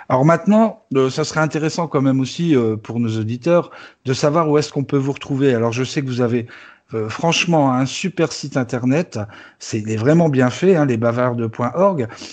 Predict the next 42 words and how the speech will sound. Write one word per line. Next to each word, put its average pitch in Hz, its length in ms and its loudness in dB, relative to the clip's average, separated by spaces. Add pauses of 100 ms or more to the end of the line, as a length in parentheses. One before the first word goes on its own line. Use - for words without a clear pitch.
(180)
On 123 80 -2
peut 143 100 2
même 165 220 4
y 151 40 2
retrouver 147 440 2
donc, 135 280 0
euh, 123 220 2
les 123 140 2
podcasts 147 720 -2
des 117 320 -2
émissions 139 460 0 (300)
auxquelles 147 280 2
vous 135 120 0
participez. 143 680 -2
Il 202 40 2
faut - 140 -4
le 139 80 -4
dire 190 240 -2
que - 80 -2
vous 127 160 -4
participez 131 600 -2
régulièrement 123 580 2
donc, 117 300 -2
euh, 110 100 0 (380)
sur 151 260 0
des 131 240 4
émissions, 135 680 4
euh, - 20 0
sur 120 240 -4
Radio 123 260 0
Campus, 131 540 -2 (280)
des 131 280 2
émissions 151 460 4
riches 170 380 2
par 135 160 0
la 131 140 0
diversité 131 560 -6
des 120 120 -2
sujets 151 460 0
que 151 120 -4
vous 117 200 -4
abordez. 139 460 0